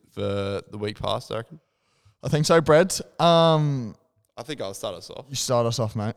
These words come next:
Speaker 1: I'll start us off with the D grade. Massive week for the D grade.
Speaker 2: Oh, yeah.
Speaker 1: So
Speaker 2: Very
Speaker 1: big.
Speaker 2: big.
Speaker 1: So big. So
Speaker 2: Inaugural win.
Speaker 1: Yeah, inaugural win against
Speaker 2: Actually, no, we've had a D grade before, haven't we?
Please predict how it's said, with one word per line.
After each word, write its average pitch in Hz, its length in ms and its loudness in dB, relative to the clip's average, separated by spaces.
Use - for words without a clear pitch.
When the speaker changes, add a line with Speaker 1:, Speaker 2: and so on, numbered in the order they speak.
Speaker 1:
I'll 117 120 -12
start 110 220 -4
us 107 120 -6
off 107 140 -8
with 113 100 -10
the 107 80 -8
D 104 240 -8
grade. 98 400 -10
Massive 127 440 0
week 104 200 -6
for 98 60 -18
the 98 100 -14
D 92 200 -14
grade. 60 300 -16
Speaker 2:
Oh, 131 340 0
yeah. 107 220 -4
Speaker 1:
So 117 220 0
Speaker 2:
Very 110 120 2
Speaker 1:
big. 104 300 -2
Speaker 2:
big. - 80 -
Speaker 1:
So 107 360 -2
big. 95 300 -12
So 117 180 -4
Speaker 2:
Inaugural 113 480 2
win. 113 380 -4
Speaker 1:
Yeah, 113 220 -4
inaugural 123 440 -4
win 127 300 -6
against 110 160 -6
Speaker 2:
Actually, 185 320 2
no, 175 100 2
we've 127 120 2
had 175 140 -2
a 117 60 -4
D 87 160 -6
grade 71 220 -8
before, 80 200 -10
haven't 123 200 -6
we? 226 100 -8